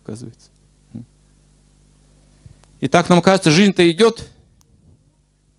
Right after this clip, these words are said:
и скорость увеличивается, да? Скоро, наверное, мы достигнем чего-то. А счастья нет. Как мы бы хотели, на самом деле,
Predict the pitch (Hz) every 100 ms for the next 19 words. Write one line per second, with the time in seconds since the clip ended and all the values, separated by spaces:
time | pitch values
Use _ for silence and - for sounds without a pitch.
0 | _ _ - - 233 202 202 165 156 -
1 | 117 98 117 147 190 - 151 175 170 170
2 | 175 170 - 175 202 226 180 - 120 98
3 | 101 _ _ _ _ _ _ _ _ _
4 | _ _ _ _ _ _ _ _ _ _
5 | - - 147 - 101 135 - _ _ _
6 | _ _ _ - - _ _ _ _ _
7 | - 139 160 147 143 180 - 73 - -
8 | _ - - - - - -